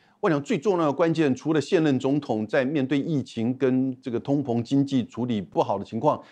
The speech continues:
大家怀念鲁拉在二零零三到一零的时候那个经济做得好，但是呢，是不是鲁拉回来，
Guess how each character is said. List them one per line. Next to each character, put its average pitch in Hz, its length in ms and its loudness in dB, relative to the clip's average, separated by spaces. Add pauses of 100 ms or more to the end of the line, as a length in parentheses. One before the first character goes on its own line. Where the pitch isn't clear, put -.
(180)
大 143 160 0
家 131 140 -2
怀 113 240 0
念 123 280 2
鲁 98 180 -6
拉 123 200 0
在 120 300 0
二 120 140 2
零 107 280 -2
零 113 160 -2
三 131 220 0
到 120 120 2
一 135 180 -2
零 110 120 -2
的 107 80 0
时 123 140 -4
候 113 80 2
那 107 80 -2
个 107 80 0
经 127 240 2
济 117 160 -4
做 - 180 2
得 - 80 -6
好， - 340 -12
但 165 140 4
是 165 140 2
呢， 151 180 0 (160)
是 - 140 -2
不 185 60 0
是 190 100 0
鲁 143 120 4
拉 190 160 4
回 190 240 2
来， 175 200 4